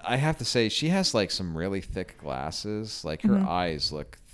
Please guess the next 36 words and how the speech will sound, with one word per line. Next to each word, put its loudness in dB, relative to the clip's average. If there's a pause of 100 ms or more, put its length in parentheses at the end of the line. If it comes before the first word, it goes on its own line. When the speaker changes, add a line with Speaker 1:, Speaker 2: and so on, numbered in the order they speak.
Speaker 1:
three -2
times -4
larger. 4
Speaker 2:
Yeah, 12
she's 4
got 6
those, 6
like, 6
bubbles 8
from 4
Trailer 6
Park 4
Boys. 4
Speaker 1:
<laughs> 10
Oh, 12
she, 12
Speaker 2:
Those 12
bottle 12
Speaker 1:
she 12
totally 12
Speaker 2:
glasses. 12 (220)
Speaker 1:
has 2
bubble, 12 (140)
Speaker 2:
Yeah. 12
Speaker 1:
bubble, 10
yeah. 6 (600)
Um, 6
she, 4
like, 6
I 2
mean, 6
I 8
think 0
she 4
kind 4
of 2